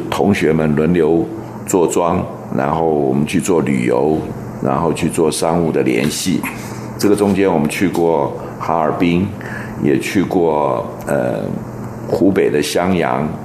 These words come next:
还有重庆，还有这个，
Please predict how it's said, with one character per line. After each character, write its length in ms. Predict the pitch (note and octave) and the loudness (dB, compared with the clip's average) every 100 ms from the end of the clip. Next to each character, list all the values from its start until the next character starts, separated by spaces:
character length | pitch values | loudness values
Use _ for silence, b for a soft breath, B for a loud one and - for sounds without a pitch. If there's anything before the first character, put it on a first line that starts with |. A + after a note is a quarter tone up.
| B B - | B B -6
还 180 | C2 D#2+ | 0 2
有 260 | C2+ A#1+ - - | 2 2 -2 -6
重 320 | - C#2 E2 | -2 2 2
庆， 380 | - - F2 B1+ - B B B - | 0 0 0 0 -4 B B B -6
还 200 | B1 D#2 | -2 2
有 340 | D#2 C#2 B1+ - | 2 2 0 0
这 120 | D#2+ | -2
个， 600 | - D2 B1 A1+ A1+ G#1+ | 0 0 2 0 0 -2